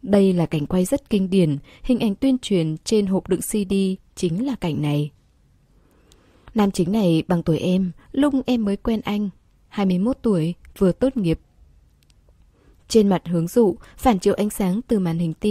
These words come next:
V, nghiêng đầu trừng mắt với Cận Phủ Bạch. "Khi đó em đã bị anh dụ dỗ như thế này đấy."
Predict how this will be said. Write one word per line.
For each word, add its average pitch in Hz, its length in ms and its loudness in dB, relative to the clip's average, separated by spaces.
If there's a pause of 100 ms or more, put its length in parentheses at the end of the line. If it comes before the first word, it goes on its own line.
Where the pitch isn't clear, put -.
(160)
V, - 40 -2 (600)
nghiêng 262 240 4
đầu 170 300 0 (180)
trừng 185 240 2
mắt 247 260 -4
với 170 200 0
Cận - 200 -4
Phủ 165 200 -2
Bạch. 156 220 -4 (1300)
"Khi 240 140 4
đó 180 460 2
em 233 140 0
đã 196 120 -4
bị 247 200 -2
anh 196 200 -2
dụ - 200 -2
dỗ 208 180 2
như 240 200 0
thế 180 140 -2
này 185 200 -2
đấy." 208 260 0